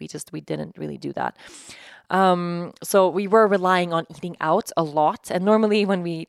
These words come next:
you know, travel with a baby, we rely on either having a really early bird dinner so we can eat before the baby goes to bed. She sleeps at seven every night, seven, seven fifteen.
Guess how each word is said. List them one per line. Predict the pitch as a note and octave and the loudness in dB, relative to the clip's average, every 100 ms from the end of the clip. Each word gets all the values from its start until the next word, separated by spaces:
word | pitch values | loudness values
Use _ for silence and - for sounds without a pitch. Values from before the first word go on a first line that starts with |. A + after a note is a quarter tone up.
| _ | _
you | - | -10
know, | E3 | -8
travel | D#3 F#3+ E3+ | -6 -2 -2
with | D#3+ E3+ | -2 -4
a | |
baby, | A#3+ D4 F#3+ | -4 -4 -4
we | F3+ | -4
rely | F3 F3+ E3+ E3 - | -2 -2 -2 -2 -4
on | E3 D#3 D#3+ - _ _ _ - _ _ | -4 -4 -6 -14 _ _ _ -20 _ _
either | A3+ A#3 A3 | -4 0 2
having | F#3+ F#3+ | 0 -2
a | G#3 | -6
really | C#4 C4+ - | -4 -4 2
early | G#3 A3+ B3 | 4 4 2
bird | B3+ B3+ | 2 2
dinner | G3+ A#3 C#4 E4+ - - - | 0 0 0 -2 -8 -20 -14
so | - | -8
we | G3 | -8
can | F#3 | -8
eat | F3+ F3+ | -8 -8
before | - - - F#3 | -10 -6 -2 0
the | |
baby | G3 G#3 | 0 -2
goes | G#3 G3+ | -2 -4
to | - | -4
bed. | G#3+ A#3+ | -6 -6
She | - | -8
sleeps | - F#3+ - | -8 -8 -8
at | - | -8
seven | - E3+ F3+ G3 G3 | -2 -2 -2 -4 -6
every | F3+ F#3 | -6 -6
night, | G3+ A3 | -6 -8
seven, | - F3 F3+ | -8 -8 -8
seven | - F3+ F3 | -10 -12 -12
fifteen. | F3+ - G3 F#3+ | -16 -8 -6 -6